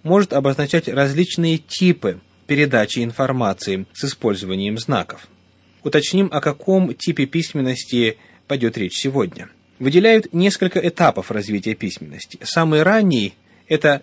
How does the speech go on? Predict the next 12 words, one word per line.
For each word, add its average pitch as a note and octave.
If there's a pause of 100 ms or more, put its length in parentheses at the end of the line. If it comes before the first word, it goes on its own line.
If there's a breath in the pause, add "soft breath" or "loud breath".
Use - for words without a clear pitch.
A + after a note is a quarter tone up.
(120)
пиктографическое D3
письмо. G#2+ (380)
От B2
латинского A#2+
«pictus» — F#3 (120)
нарисованный, E3 (320 soft breath)
и D3+
греческого C#3+
«grapho» — A#2+
пишу. - (320)
Рисуночное C3
письмо, G2+